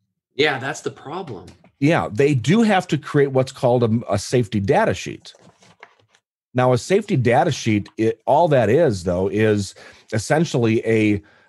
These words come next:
Speaker 2: how-to guide in case somebody has a chemical spill or an accident with the product on a job site. It's osha required. So homeowners buy a gallon of paint. They look at the can, and there's maybe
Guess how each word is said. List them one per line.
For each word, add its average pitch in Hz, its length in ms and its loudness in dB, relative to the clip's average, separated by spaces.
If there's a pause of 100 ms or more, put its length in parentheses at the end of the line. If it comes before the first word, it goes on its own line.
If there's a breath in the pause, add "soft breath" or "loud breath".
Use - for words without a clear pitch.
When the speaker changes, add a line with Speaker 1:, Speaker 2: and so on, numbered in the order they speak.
(120)
Speaker 2:
how-to 160 640 0
guide 104 400 2
in 107 140 0
case 120 320 -2
somebody 139 480 0
has 113 480 0
a 101 140 0
chemical 131 540 0
spill 110 540 0
or 95 100 -2
an 98 60 0
accident 110 480 -2
with 92 160 -6
the 90 80 -10
product 104 400 0
on 92 80 -2
a 95 60 0
job 160 320 0
site. - 300 -4
It's 98 200 -4
osha 156 420 2
required. 101 720 -2 (1160 loud breath)
So 135 380 2
homeowners 131 840 2
buy 120 160 2
a 117 80 4
gallon 127 420 2
of 139 300 0
paint. 113 580 -4 (560)
They 104 100 -2
look 135 200 0
at 185 60 0
the 180 80 -2
can, 120 480 0
and 110 120 2
there's 104 240 0
maybe 110 280 0